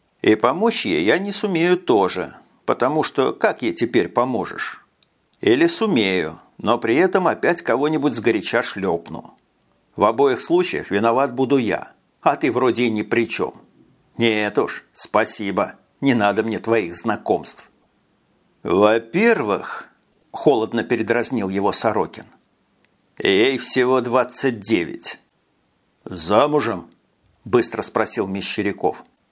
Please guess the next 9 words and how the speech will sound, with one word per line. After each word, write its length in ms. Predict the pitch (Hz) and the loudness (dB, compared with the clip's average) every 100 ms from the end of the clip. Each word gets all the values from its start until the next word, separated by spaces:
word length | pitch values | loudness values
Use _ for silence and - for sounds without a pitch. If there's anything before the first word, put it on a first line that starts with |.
| _ _ _ _ _ _ - | _ _ _ _ _ _ -4
«Тебе-то 500 | - 110 127 151 98 | 2 4 4 2 -2
что 220 | - 113 | -2 -2
за 180 | 107 117 | 0 -2
дело? 420 | 117 104 90 - _ _ - | 0 0 0 -4 _ _ -8
Ну, 160 | 95 123 | -2 2
не 180 | 156 | 2
замужем». 760 | 160 107 104 110 107 104 95 - _ _ _ _ _ _ _ - | 2 2 0 0 -2 -2 -6 -10 _ _ _ _ _ _ _ -14
«Значит, 600 | - 101 156 185 214 - | -6 2 2 2 0 2
уродина», 880 | 220 113 123 113 104 107 104 92 | 2 4 4 2 0 0 0 -2